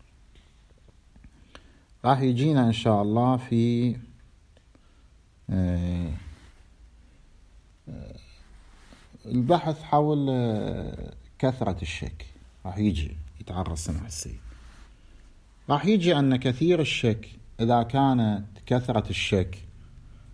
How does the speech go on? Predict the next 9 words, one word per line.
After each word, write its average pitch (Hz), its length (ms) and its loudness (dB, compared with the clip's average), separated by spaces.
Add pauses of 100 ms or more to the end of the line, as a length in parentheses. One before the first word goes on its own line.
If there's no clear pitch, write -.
(560)
بالأجزاء 110 960 2 (1500)
أو 131 160 4
الركعات 131 800 0 (1300)
فلا 123 260 6
يعتني 143 440 2
بشكه. - 440 -4 (1040)
هذا 90 160 0
راح 80 200 -4
يجي. 80 280 -10